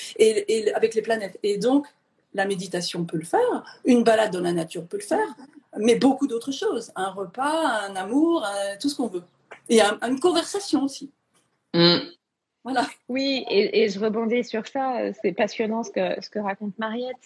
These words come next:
Speaker 3: C'est que autant, euh, on, on a beaucoup là, euh, décortiqué le concept de maladie mentale en mettant beaucoup de réserves effectivement sur son
Speaker 2: Ouais.
Speaker 3: diagnostic, mais le, le, sur,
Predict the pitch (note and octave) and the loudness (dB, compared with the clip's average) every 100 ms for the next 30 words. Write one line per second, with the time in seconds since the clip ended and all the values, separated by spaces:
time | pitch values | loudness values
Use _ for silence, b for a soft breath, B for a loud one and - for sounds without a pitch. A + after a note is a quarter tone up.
0 | - A3 - G3+ G3 b b b b _ | -6 -4 -2 -2 -2 b b b b _
1 | _ A#3+ A#3 D4+ D4 D4 B3 A3 G#3 G3+ | _ -2 2 2 2 0 -2 0 2 0
2 | G3 - - G#3 - G#3 G3+ F#3+ F3+ G3 | -2 -6 -6 -6 -2 0 0 -2 -2 -2
3 | - A#3+ G#3+ G3 G3+ F#3 G3 G3+ - - | 0 0 2 4 4 2 0 -2 -4 -8
4 | - G3 G3 F#3 F3+ F#3 F#3 F#3+ G#3 F#3+ | -8 -8 -6 -4 -2 -4 -8 -4 -4 -4
5 | G3 G3+ F#3+ G3 F3+ F3+ F#3+ G3 G3+ A#3 | -8 -6 -4 -2 0 0 0 -4 -2 -2
6 | A3 F#3+ F3+ F#3+ F#3+ F3+ G3 - G#3 G#3 | -2 -4 -4 -2 -4 -2 -4 -2 -2 0
7 | A3+ G#3+ G3+ F#3+ - G3 G3+ G#3 G3+ - | 0 -2 -8 -8 -8 -6 -6 -6 -12 -4
8 | G3 G3 A3 G3 - C4 A#3+ G#3+ G#3+ b | 2 4 2 -4 -8 -6 -2 -2 -4 b
9 | b b b - A3 A3+ - A3+ A3 - | b b b -4 2 4 4 2 2 2
10 | G3 - A3+ G3 | -2 -4 -2 -2